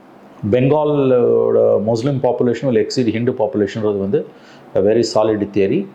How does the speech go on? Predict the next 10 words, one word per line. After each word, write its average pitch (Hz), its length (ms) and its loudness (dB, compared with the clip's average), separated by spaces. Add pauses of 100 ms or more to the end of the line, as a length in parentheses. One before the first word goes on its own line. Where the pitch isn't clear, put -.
(140)
இதை, 107 340 0
இதை 113 140 2
வந்து 120 240 0 (480)
ப-, 104 200 -2
பலரும் 120 380 2
சொல்றாங்க, 101 360 0
ஆனா 120 100 0
வெளிப்படையா 117 380 0
பேச 98 280 -4
மறுக்கிறாங்க. 95 580 -4